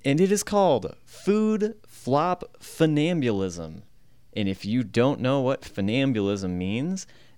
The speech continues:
it means a show, especially of mental agility. So in this game, I ask you, Ben, and you, Jesse,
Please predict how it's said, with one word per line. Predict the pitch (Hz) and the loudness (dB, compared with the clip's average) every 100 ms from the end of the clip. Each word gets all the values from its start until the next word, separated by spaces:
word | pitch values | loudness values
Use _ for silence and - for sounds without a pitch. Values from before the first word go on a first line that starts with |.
| - | -6
it | 170 160 | -4 -4
means | 120 151 139 107 85 76 - - - - | -2 0 0 0 -2 -8 -12 -18 -20 -8
a | 127 | -4
show, | - - 208 156 82 65 - | 0 2 4 4 2 -4 -8
especially | 117 - - 196 - 117 101 90 | -6 -4 -2 -2 -2 -4 -4 -4
of | 110 101 | -4 -2
mental | 104 160 - 165 - | -2 -2 -4 -4 -4
agility. | 127 110 113 104 85 - - - - - - - | -6 -2 0 0 -2 -10 -18 -20 -20 -20 -20 -4
So | 165 165 | 2 2
in | - 196 | 0 0
this | 208 208 - | 0 0 -2
game, | 185 185 101 85 85 - - | 0 0 0 -4 -8 -14 -10
I | 104 135 175 | -2 0 0
ask | 165 170 - - | 0 -2 -4 -10
you, | 120 139 127 90 82 85 - | -6 -2 0 0 -4 -8 -14
Ben, | 92 87 78 82 82 - - | -8 -6 -6 -8 -12 -14 -8
and | 147 156 | -2 -2
you, | 151 202 87 55 - - | -2 -2 -2 -6 -14 -12
Jesse, | - 80 - 78 90 | -6 -4 -4 -8 -10